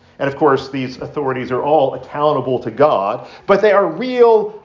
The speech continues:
authorities. Yes, it is true, authority can be abused. Uh, many times authority is used for evil purposes. But God's design is to establish authorities in various areas of life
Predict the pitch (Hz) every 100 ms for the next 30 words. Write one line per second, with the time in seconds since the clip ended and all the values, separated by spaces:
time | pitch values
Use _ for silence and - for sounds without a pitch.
0 | - 190 185 - 277 262 226 170 - -
1 | - - _ _ _ _ _ 185 240 -
2 | 220 196 - 226 160 - - 202 196 180
3 | 180 175 160 160 156 147 185 190 104 69
4 | - _ _ _ - 117 117 120 131 139
5 | 139 135 135 139 135 151 143 143 127 151
6 | 151 139 165 160 160 160 185 202 202 -
7 | 113 101 - - - _ - - 196 190
8 | - 180 247 226 - 185 139 156 185 151
9 | 139 139 139 - 165 156 - - 190 196
10 | 208 185 160 - 147 - - 190 151 127
11 | 127 156 143 127 175 185 175 175 165 160
12 | 143 143 127 147 147 127 123